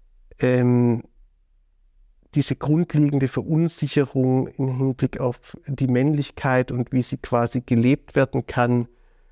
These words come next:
Äh, da, da sitzen dann Männer und sagen, ja, sie wollen auf keinen Fall, äh, diese toxische Männlichkeit, äh, praktizieren,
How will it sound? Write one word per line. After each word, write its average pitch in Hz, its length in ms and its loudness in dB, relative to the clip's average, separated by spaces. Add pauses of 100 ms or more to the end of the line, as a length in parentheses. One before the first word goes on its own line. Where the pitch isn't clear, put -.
(380)
Äh, 131 220 -8
da, - 160 -4
da 127 200 -8
sitzen 127 400 -6
dann 127 180 0
Männer 127 360 2
und 127 560 -4
sagen, 131 340 -4
ja, 127 120 -2
sie 127 180 -8
wollen 127 120 0
auf - 140 -8
keinen 131 300 -2
Fall, 127 440 -2 (640)
äh, 135 100 -10
diese 131 260 -2
toxische - 500 -4
Männlichkeit, 131 840 0
äh, 135 300 -4
praktizieren, 156 1000 -2